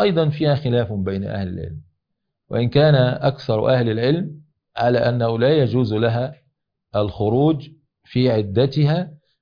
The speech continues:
إلى، إلى الحج، ونقل ذلك عن عمر وعثمان رضي الله عنهما، عن، يعني، بعض، آه، الصحابة، عليه، يعني، إيه، فريق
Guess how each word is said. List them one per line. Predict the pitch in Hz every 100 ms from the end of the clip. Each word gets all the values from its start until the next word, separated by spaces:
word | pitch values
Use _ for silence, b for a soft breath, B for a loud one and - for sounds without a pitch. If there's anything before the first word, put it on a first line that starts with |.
| _
إلى، | 131 131 131 143 151 - - _ _
إلى | 127 123 120 117 113
الحج، | 101 - 127 87 - - _
ونقل | - 147 156 131 117
ذلك | 104 120 117 - _ _ _ _ _
عن | 113 110
عمر | 107 120 117 107 -
وعثمان | 135 104 101 - 110 113 107 110 _ -
رضي | 104 98 101
الله | 98 107 98
عنهما، | 95 95 123 160 -
عن، | - 151
يعني، | 151 143 123 117
بعض، | 113 123 123 104 - _ -
آه، | 107
الصحابة، | 107 101 - - 156 180 113
عليه، | 160 170 160 139 143 147
يعني، | 123 117 110
إيه، | 113 120
فريق | 113 110 123 131 117